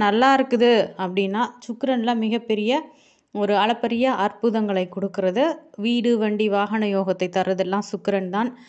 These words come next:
நல்ல மனைவி, நல்ல சொகுசான வாழ்க்கையை தர்றது அப்படின்றது சுக்கிரன் நல்லா இருந்தா உங்களுக்கு தருவாரு. அதே மாதிரி சுக்கிரன் கெட்டு போயிருந்தது உங்க ஜாதகத்துல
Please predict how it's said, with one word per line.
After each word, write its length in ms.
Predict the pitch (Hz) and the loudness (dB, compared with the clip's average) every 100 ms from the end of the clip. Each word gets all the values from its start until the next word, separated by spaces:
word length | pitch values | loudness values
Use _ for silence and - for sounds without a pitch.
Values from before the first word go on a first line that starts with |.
| - _ | -20 _
நல்ல 340 | - 208 220 220 | -4 0 2 0
மனைவி, 880 | 196 185 214 240 220 269 285 - _ _ | 0 0 2 2 2 0 0 -6 _ _
நல்ல 280 | 196 208 226 | -2 0 0
சொகுசான 680 | 233 226 226 247 254 247 | 0 0 0 0 0 2
வாழ்க்கையை 600 | 233 196 214 214 202 208 208 | 2 2 2 0 2 2 2
தர்றது 300 | 190 202 208 202 | 0 0 2 0
அப்படின்றது 380 | 180 190 196 | 0 -2 0
சுக்கிரன் 480 | 269 277 214 - 233 | 0 -2 -4 0 0
நல்லா 280 | 208 190 196 | 0 0 0
இருந்தா 300 | 190 190 208 | 0 0 0
உங்களுக்கு 340 | 202 180 175 | 0 -2 -4
தருவாரு. 440 | 170 180 180 180 175 - - | -2 -2 0 0 -2 -6 -6
அதே 240 | 196 208 | -2 2
மாதிரி 440 | 247 226 226 330 277 | 2 2 2 0 -2
சுக்கிரன் 480 | 254 220 311 311 | -6 -2 2 2
கெட்டு 260 | 277 220 220 | 2 0 -2
போயிருந்தது 480 | 233 277 262 233 220 | 2 4 4 4 2
உங்க 180 | 220 196 | 0 0
ஜாதகத்துல 580 | 185 190 208 202 190 | 2 2 2 0 0